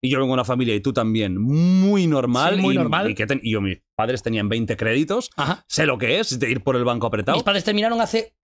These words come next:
Speaker 2: tres o cuatro años de, de pagar la letra.
Speaker 1: Es lo que hay, y
Speaker 2: Así
Speaker 1: yo lo he
Speaker 2: que
Speaker 1: vivido,
Speaker 2: ya
Speaker 1: sé
Speaker 2: un
Speaker 1: lo que es
Speaker 2: rico,
Speaker 1: eso, no
Speaker 2: sí.
Speaker 1: pasa nada, y fantástico. Y aún así vivimos en el primer mundo y muy bien.
Speaker 2: Muy bien, muy bien.
Speaker 1: Eh,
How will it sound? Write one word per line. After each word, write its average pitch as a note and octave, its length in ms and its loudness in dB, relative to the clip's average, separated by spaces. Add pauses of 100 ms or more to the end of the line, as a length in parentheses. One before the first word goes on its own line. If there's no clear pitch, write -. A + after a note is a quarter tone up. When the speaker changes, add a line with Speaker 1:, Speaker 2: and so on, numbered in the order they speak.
Speaker 2:
tres A#3+ 200 -2
o - 20 0
cuatro A3 220 0
años A#3+ 160 -2
de, F#3+ 200 -2
de D#3+ 160 -4
pagar F3 240 -2
la A3 80 0
letra. - 400 -6
Speaker 1:
Es F#3+ 180 0
lo F3+ 120 4
que B2+ 80 2
hay, F3+ 140 2
y G2+ 60 -2
Speaker 2:
Así B2 100 2
Speaker 1:
yo C3+ 80 4
lo F#3 80 4
he - 20 4
Speaker 2:
que D#3 80 2
Speaker 1:
vivido, F#3 220 2
Speaker 2:
ya F#3 40 -2
Speaker 1:
sé G#3+ 60 4
Speaker 2:
un A3+ 60 6
Speaker 1:
lo G3 40 6
que G3 60 2
es G#3 60 4
Speaker 2:
rico, B3 120 2
Speaker 1:
eso, B3+ 200 2
no F3 180 -2
Speaker 2:
sí. F3 60 4
Speaker 1:
pasa F3 180 2
nada, E3+ 240 2
y G2 100 -4 (320)
fantástico. B2+ 600 -2 (260)
Y F3+ 140 2
aún B2+ 180 0
así A#2 240 -2
vivimos A2 360 0
en C3 40 2
el G2+ 40 -4
primer F#2+ 240 0
mundo A2 200 2
y C3 60 2
muy C3+ 380 2
bien. F#2+ 180 0
Speaker 2:
Muy C#3 100 0
bien, B2 180 -2
muy B2 120 -2
bien. A2+ 180 -6 (160)
Speaker 1:
Eh, B2+ 240 -2